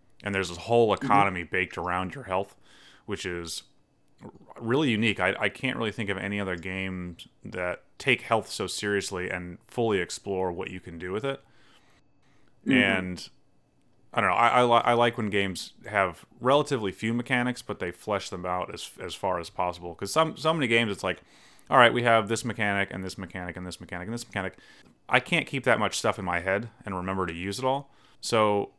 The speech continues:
Speaker 1: I would rather have one thing that has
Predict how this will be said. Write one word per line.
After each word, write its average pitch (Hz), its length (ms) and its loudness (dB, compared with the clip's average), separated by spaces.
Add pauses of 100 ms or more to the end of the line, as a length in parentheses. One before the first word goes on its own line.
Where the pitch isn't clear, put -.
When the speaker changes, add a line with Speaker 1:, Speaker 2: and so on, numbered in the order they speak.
(120)
Speaker 1:
I 113 100 6
would 117 140 2
rather 107 400 4
have 98 280 0
one 98 600 -4 (400)
thing 90 560 -4 (360)
that 98 140 2
has 90 580 0